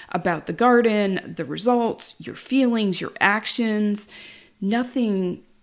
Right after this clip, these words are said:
just works all by itself. Everything, you have to make it work, right? Not that it has to be hard, but y-, you have to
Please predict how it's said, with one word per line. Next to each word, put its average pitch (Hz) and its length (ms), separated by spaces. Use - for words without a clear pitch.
just - 520
works 175 760
all 170 140
by 156 140
itself. 190 600
Everything, 180 840
you 208 280
have 208 280
to 214 80
make 196 360
it - 180
work, - 480
right? 190 420
Not 285 260
that 233 100
it - 60
has 208 240
to 180 60
be 175 100
hard, 202 580
but - 160
y-, - 120
you 220 200
have 247 360
to 226 420